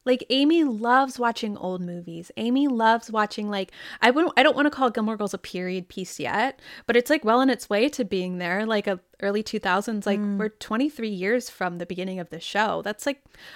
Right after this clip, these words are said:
Speaker 1: a significant period of time that, like, at
Speaker 2: Mm-hmm.
Speaker 1: some point this is going to be, like, a period of, like, the early two thousands. And, like, that's what Amy did. She liked to go back and watch old movies, old comedians, like,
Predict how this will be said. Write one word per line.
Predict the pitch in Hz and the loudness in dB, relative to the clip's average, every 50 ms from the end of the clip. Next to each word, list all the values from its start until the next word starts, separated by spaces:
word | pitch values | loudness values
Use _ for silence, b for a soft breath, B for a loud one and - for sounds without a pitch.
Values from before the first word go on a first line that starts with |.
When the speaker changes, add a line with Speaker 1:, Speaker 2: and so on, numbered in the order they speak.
| B B | B B
Speaker 1:
a | 208 | -2
significant | - 254 240 233 254 254 277 262 - 226 - | 2 2 4 4 4 4 4 0 0 -2 -6
period | - - 220 220 214 202 | -4 -4 -2 0 0 0
of | 185 175 | -2 -4
time | - - - 208 240 240 | -8 -6 -4 -2 0 0
that, | 220 180 | 0 0
like, | 175 185 185 190 | 0 -2 0 -2
at | 202 | -2
Speaker 2:
Mm-hmm. | 233 | -4
Speaker 1:
some | 262 240 233 226 | -2 -2 -2 -2
point | - - 214 - - | -2 -4 -6 -6 -4
this | 202 202 - | -6 -8 -8
is | 202 - | -8 -6
going | - 196 190 185 | -4 -4 -4 -4
to | - - | -4 -4
be, | 190 | -4
like, | 185 175 180 | -4 -4 -6
a | |
period | 175 - - 185 175 180 175 175 165 | -8 -10 -10 -8 -8 -6 -6 -6 -8
of, | 170 175 196 | -8 -8 -10
like, | 190 - | -14 -14
the | - - | -12 -12
early | 175 170 175 180 | -10 -10 -10 -12
two | 180 - 190 | -12 -14 -12
thousands. | - 180 202 247 247 - 196 180 180 180 - - B B B B B B 247 B - | -6 -4 -2 -2 -2 -2 -4 -4 -6 -8 -12 -14 B B B B B B -12 B 2
And, | 240 | 4
like, | 262 262 254 | 4 6 4
that's | 269 269 - | 4 2 2
what | 302 277 - | 0 0 2
Amy | 254 254 254 254 | 2 2 2 2
did. | 226 254 277 254 180 - - - - | 2 2 0 0 0 -2 -4 -8 -10
She | - - - | -10 -6 -4
liked | 226 - - | -4 -6 -6
to | - | -8
go | 233 220 | -6 -4
back | 214 208 208 - | -2 -2 -2 -2
and | 202 | -4
watch | 196 185 - - | -6 -6 -6 -4
old | - 202 226 226 | -2 -2 0 0
movies, | 214 214 208 196 202 202 196 - - | 0 -2 -2 -2 -4 -4 -4 -6 -4
old | 196 196 196 | -6 -6 -6
comedians, | - - 220 208 208 196 202 190 196 190 190 202 208 202 - - | -6 -6 -6 -6 -4 -2 -2 0 0 0 0 -2 -2 -4 -4 -2
like, | 214 190 190 | -2 -2 -2